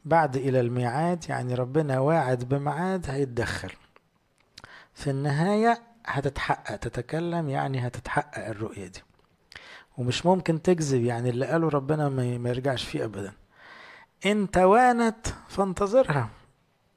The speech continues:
ما تشكش، ما تقولش: "الله، هو ما جاش ليه؟" طب وماله؟ انت يتهيأ لك انه متأخر، بس انت مش ما-، نسيت الميعاد، انت مش واخد بالك انه ما، هو محدد لها ميعاد. "ستأتي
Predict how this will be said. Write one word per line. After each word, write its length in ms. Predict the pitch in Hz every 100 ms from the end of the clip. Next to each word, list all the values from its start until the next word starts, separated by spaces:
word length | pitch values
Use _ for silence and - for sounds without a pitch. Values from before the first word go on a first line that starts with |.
| _ _ _ _ 131
ما 80 |
تشكش، 560 | 120 - 214 214 131 -
ما 80 | 131
تقولش: 400 | 143 165 156 -
"الله، 300 | 120 123 143
هو 220 | 139 131
ما 120 | 127
جاش 300 | 127 147 -
ليه؟" 320 | 135 139 135 - - _ _ _
طب 120 | - 127
وماله؟ 440 | 147 196 381 - - _ 160
انت 200 | 156 165
يتهيأ 520 | 156 147 156 196 196
لك 220 | 156 147
انه 200 | 151 143
متأخر، 680 | 139 - 147 - - 147 - _ -
بس 200 | 120 185
انت 160 | 165
مش 280 | 151 131 -
ما-، 260 | 147 135 147
نسيت 440 | 135 135 208 202
الميعاد، 460 | 127 117 107 110 -
انت 160 | 117 123
مش 120 | 117
واخد 300 | 151 - 139
بالك 340 | 170 190 165
انه 160 | 151 143
ما، 160 | 139 143 _ _ - - -
هو 160 | 147 135
محدد 460 | 113 131 123 131
لها 220 | 143 135
ميعاد. 380 | 127 110 110 - - _ _ _ - - - -
"ستأتي 960 | - 143 143 180 - - - 180 180